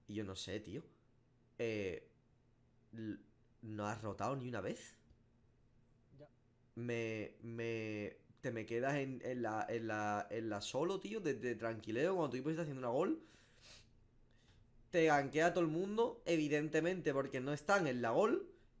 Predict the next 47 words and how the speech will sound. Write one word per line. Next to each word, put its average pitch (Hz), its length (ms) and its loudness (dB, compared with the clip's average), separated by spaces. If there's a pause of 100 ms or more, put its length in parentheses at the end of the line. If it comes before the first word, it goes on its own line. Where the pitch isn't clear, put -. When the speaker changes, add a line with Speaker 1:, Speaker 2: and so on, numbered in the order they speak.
Speaker 1:
Y, 175 380 2
y, 156 500 0
y, 131 720 -4 (680)
y, 131 400 -8
y 123 40 -6
no 120 160 -6
sé, 196 180 -2
no 123 160 -4
sé 139 140 -6
si 135 120 -8
es - 60 -14
que, 143 80 -8
en 127 800 -12
plan, 120 340 -2
¿por 117 180 -4
qué, 147 140 -4
por 139 180 -6
qué 147 60 -8
está 160 120 -8
esta 165 180 -4
peña 151 220 0
aquí 143 260 -2
o 165 100 6
algo? 180 280 4
Dirías 160 380 2
en 151 100 0
ese 156 180 -2
momento, 170 400 0
no 156 80 -2
sé, 143 200 -4 (420)
unos 143 340 0
wards 151 360 6
horrendos. 160 760 -2 (960)
Mira 151 240 0
que 165 80 2
el 143 140 2
combat 165 420 4
y 139 60 0
todo 160 260 4
me 160 140 0
puso, 151 580 0 (1500)
mira 151 240 -2
que 165 60 2
el 165 140 4
combat 170 380 4
me 156 140 2
puso 151 640 0